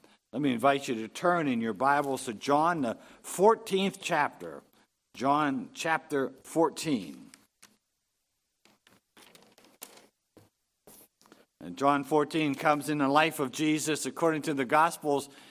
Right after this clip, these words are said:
near the end. He, um, sometime either right at the Lord's Supper or right in that time before Gethsemane,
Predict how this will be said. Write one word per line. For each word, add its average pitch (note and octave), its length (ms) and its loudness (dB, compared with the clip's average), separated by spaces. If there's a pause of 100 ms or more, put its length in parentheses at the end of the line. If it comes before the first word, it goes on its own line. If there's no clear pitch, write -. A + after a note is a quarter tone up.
(160)
near E3+ 240 0
the C#3+ 220 2
end. D3+ 320 0
He, C3+ 300 0
um, A#2+ 320 0 (640)
sometime D#3+ 500 2
either D#3 200 2
right D3 320 4
at D#3 240 2
the C#3 140 2
Lord's C#3+ 340 2
Supper D#3+ 300 2
or A#2 380 2
right B2+ 360 2
in C#3 140 0
that C3+ 240 0
time C#3+ 360 0
before C3 300 -4
Gethsemane, D#3 680 -2